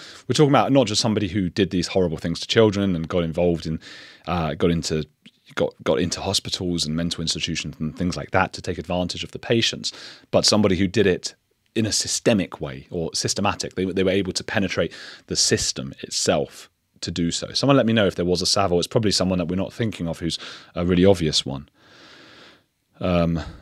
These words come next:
let's have a look. You know what? While I sort of clear my throat, what I'm gonna do is show you guys, and, and you guys listening as well,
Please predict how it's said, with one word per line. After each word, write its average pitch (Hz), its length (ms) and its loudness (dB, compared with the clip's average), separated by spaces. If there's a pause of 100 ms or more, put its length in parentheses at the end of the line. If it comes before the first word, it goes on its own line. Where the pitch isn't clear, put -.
(100)
let's - 220 -10
have 67 180 -10
a - 20 -8
look. 120 580 -2 (140)
You - 80 -2
know 117 160 8
what? 92 220 6 (180)
While 101 340 4
I 113 140 4
sort - 240 -2
of - 60 -16
clear 87 240 -4
my 78 160 -4
throat, 76 340 -2
what - 140 -4
I'm 92 80 -4
gonna 85 180 2
do 73 220 0
is 71 100 -2
show - 220 4
you 87 280 2
guys, 71 380 -4
and, 82 240 -2
and 98 140 4
you 92 80 6
guys 85 240 2
listening 80 480 0
as 73 120 -6
well, 101 520 6